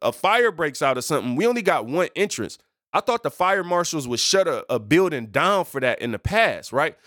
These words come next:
So people were making a decision about what I should be more scared of,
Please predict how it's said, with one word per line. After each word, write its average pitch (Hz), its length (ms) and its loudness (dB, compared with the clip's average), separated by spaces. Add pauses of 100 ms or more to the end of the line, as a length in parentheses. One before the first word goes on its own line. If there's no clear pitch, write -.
(160)
So 160 380 0 (180)
people 247 320 -2
were 220 120 4
making 196 400 -2
a - 20 0
decision 160 540 0
about 127 280 0
what 143 220 0
I 151 80 2
should 143 240 -4
be 120 140 -6
more 160 260 2
scared 123 320 -2
of, 113 320 0